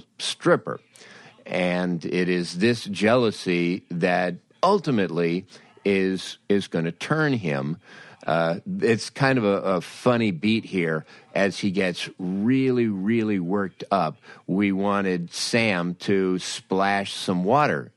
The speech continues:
in his face. And this turned out to be one of my favorite jokes,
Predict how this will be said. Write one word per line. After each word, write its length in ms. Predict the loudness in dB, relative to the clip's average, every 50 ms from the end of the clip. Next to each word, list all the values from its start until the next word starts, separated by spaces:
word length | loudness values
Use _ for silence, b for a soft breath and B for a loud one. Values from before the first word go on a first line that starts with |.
| _ _ -6
in 140 | -4 -2 -2
his 160 | -2 -6 -6
face. 440 | -4 -4 -2 -2 -4 -8 -12 -18 -20 B B B B B B B B B
And 460 | 0 2 2 2 2 0 0 -2 -4 -8
this 600 | -10 -10 -8 -8 -2 2 2 2 2 0 -4 -2
turned 180 | -2 0 2
out 140 | 2 0 0
to 80 | -2 0
be 160 | 0 2 2
one 240 | 2 2 0 0 0
of 60 | 0
my 140 | 0 0 0
favorite 360 | 0 0 0 0 0 -4 -2
jokes, 560 | 0 0 0 2 0 -2 -6 -10 -12 -14